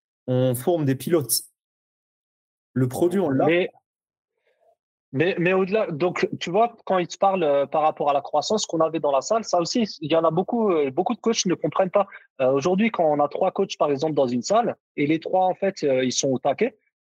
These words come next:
Speaker 2: euh, ils peuvent plus prendre de rendez-vous, euh, en fait, tu tues ton écosystème si tu continues pas à faire vivre tout ce qui est prospect autour, tu vois. Au-delà d'aller donner des conseils et tout, faut gérer aussi, il faut que quelqu'un puisse gérer toutes les demandes,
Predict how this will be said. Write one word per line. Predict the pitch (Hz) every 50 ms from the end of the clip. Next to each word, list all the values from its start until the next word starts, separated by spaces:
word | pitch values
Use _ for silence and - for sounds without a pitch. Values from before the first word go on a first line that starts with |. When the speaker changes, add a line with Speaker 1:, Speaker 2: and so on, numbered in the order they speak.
| _ _ -
Speaker 2:
euh, | 135
ils | 127 131 131
peuvent | - 151 -
plus | - - 196
prendre | - - 190 170
de | 156
rendez-vous, | 156 131 131 127 131 147 151 214 254 - - - - - - - -
euh, | 139 147 147
en | 147 147 151
fait, | - 262 262
tu | 262 - 185 151
tues | - - 240 220
ton | - 233 220
écosystème | 214 208 - 196 180 - 175 165 - - 269 269 247
si | - - -
tu | - 208 196
continues | - 190 185 - - 196 202 208 196
pas | - 233 247 240 - - _
à | - 151 147
faire | - 185 170 156 151
vivre | 160 226 254 214 - 247 - _ _ _ _ _
tout | - 202
ce | 196 -
qui | - 214
est | 202
prospect | - - - 185 - - 190
autour, | 180 170 - 240 220 - - - _ _
tu | - -
vois. | 170 165 - _ _ -
Au-delà | 156 160 170 175 226 233
d'aller | 214 208 208 202 208
donner | 180 196 190 190 190
des | 175 185
conseils | - - 185 - - 180 160 151
et | 151 143
tout, | - - 247 277 - - _ _ _ _
faut | - - 170 156
gérer | 139 139 156 165 196 220 233
aussi, | 226 214 - 254 233
il | 214 -
faut | - 143
que | -
quelqu'un | - 180 160 - 214 202
puisse | 202 - 202 180 147
gérer | - 151 156 156 185 240 269 - _ _ _
toutes | - 190 185 -
les | 196 185
demandes, | 160 175 180 196 208 180 -